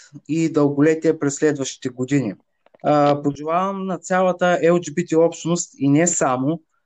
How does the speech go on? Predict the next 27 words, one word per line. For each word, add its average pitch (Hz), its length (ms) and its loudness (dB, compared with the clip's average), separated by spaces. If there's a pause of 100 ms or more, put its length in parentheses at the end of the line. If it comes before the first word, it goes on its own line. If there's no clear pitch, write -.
здраве, 151 680 0
защото 135 480 -4
от 120 80 -6
здравето 139 520 0
по-важно 123 520 2
няма, 123 500 -2 (440)
любов, 156 360 2 (260)
защото 147 400 -12
всеки - 340 -10
се 156 140 -10
нуждае 127 360 -2
от 120 220 -6
обич, 110 520 -10 (200)
и 143 160 4
обич, 185 480 0 (160)
защото 123 440 -4
всеки 151 340 -4
се 135 120 -8
нуждае 123 440 -2
да 113 120 -8
бъде 113 220 -2
обичан. 104 500 -8 (720)
Пожелавам 165 420 2
си - 200 -6
през 151 240 0
тази 160 280 0
година 151 520 -2